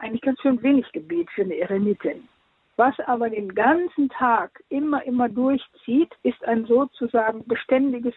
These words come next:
Gebet. Das ist ein, man, wir nennen das Ruminatio, ein Wiederkäuen.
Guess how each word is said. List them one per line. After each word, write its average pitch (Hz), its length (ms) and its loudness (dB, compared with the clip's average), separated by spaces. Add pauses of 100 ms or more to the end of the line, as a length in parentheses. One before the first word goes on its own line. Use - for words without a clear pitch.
Gebet. 226 440 0
Das 208 120 -16
ist - 180 -10
ein, 208 260 -4 (360)
man, 208 220 0
wir 220 100 4
nennen 247 180 4
das 226 180 -2
Ruminatio, 226 1000 -2
ein 214 380 -10
Wiederkäuen. 240 920 2